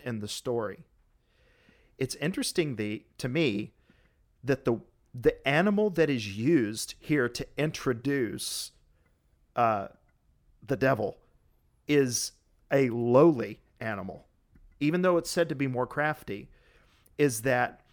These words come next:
this spiritual being, the serpent, is introduced with language from the animal kingdom. The biblical authors, under the inspiration of the Holy Spirit, is describing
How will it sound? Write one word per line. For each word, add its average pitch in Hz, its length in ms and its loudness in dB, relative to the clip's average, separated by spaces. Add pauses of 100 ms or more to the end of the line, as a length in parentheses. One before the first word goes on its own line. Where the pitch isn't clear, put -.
(380)
this 170 380 2
spiritual - 1080 0
being, 151 260 0
the 123 60 -8
serpent, 180 540 -4 (260)
is 139 220 0 (100)
introduced 156 800 0
with 127 140 -4
language 139 560 -2
from 131 220 -6
the 120 140 -10 (160)
animal 151 440 2
kingdom. 131 580 -4 (840)
The 123 200 -2
biblical 175 640 2
authors, 139 600 -2
under 139 220 -6
the 131 140 -6
inspiration 139 480 -8
of 113 60 -8
the 135 60 -4
Holy 135 140 -4
Spirit, 123 600 -6
is 143 240 -2
describing 131 1400 -2